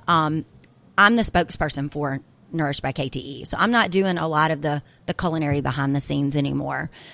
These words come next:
Um, I'm working more with, like, the branding side and, you know, like, now expansion to Destin. My focus goes to whatever location. So when Slidell opened, my focus was there for a while. It's building something that can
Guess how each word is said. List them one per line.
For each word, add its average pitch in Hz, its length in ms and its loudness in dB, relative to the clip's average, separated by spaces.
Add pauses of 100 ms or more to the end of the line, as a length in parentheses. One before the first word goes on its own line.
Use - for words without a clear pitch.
(160)
Um, 160 400 2 (600)
I'm 170 340 4
working 180 380 2
more 160 220 2
with, 151 180 -4
like, 160 160 -2
the 156 80 0
branding 170 420 0
side 165 480 4
and, 147 460 -2 (100)
you 170 140 -2
know, 151 300 0
like, 160 160 -2
now 156 240 0
expansion 160 640 0
to 156 120 0
Destin. 170 500 0 (220)
My 196 120 4
focus 202 420 2
goes 165 280 2
to 165 100 -4
whatever 147 280 0
location. 147 500 -4
So 160 160 -2
when 160 160 -2
Slidell 170 480 2
opened, 180 380 4 (200)
my 180 120 2
focus 170 420 -2
was 147 160 -6
there 139 220 -6
for 131 160 -8
a 131 80 -10
while. 110 340 -10 (400)
It's 196 220 -2
building 190 340 4
something 180 360 -2
that 156 140 -6
can 156 300 -2